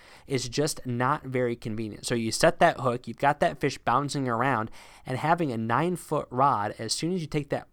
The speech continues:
next step towards that fish, you close that gap, you make that angle more acute by three feet maybe, you're not going to have the, the space to work in to really move that fish in a way that it doesn't flop around. I'm sure you've had that situation where you have that fish right in front of you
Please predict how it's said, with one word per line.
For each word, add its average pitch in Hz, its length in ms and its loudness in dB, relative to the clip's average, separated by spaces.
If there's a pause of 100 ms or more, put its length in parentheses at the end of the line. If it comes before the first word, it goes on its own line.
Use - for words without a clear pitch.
(160)
next 135 460 0
step - 320 0
towards 160 360 2
that 135 260 -2
fish, 131 260 0
you 143 60 -4
close 170 400 0
that 139 240 -4
gap, 131 340 -2
you 117 80 -6
make 131 220 -4
that 151 260 0
angle 151 300 2
more 135 280 2
acute 135 440 -2
by 107 200 -2 (280)
three 123 240 0
feet 165 280 -2
maybe, 180 320 0 (500)
you're 143 220 6
not 165 240 8
going 143 160 4
to 123 100 4
have 120 560 4
the, 110 240 0
the 110 360 0
space 147 420 2
to 123 140 2
work 135 400 4
in 104 200 -4
to - 140 -8
really 135 400 2
move 131 380 2
that 120 240 0
fish 117 340 0 (320)
in 127 160 2
a 117 60 2
way 117 320 4
that 107 240 -2
it 110 80 -8
doesn't 110 280 -4
flop 110 240 4
around. 104 160 0
I'm 120 100 0
sure 190 140 2
you've 175 140 4
had 139 140 2
that 120 100 0
situation 123 560 0
where 110 80 -2
you 131 120 2
have 131 180 2
that 110 180 -2
fish 127 220 -2
right 123 120 4
in 147 120 -4
front 120 180 0
of 113 120 -4
you 110 100 -2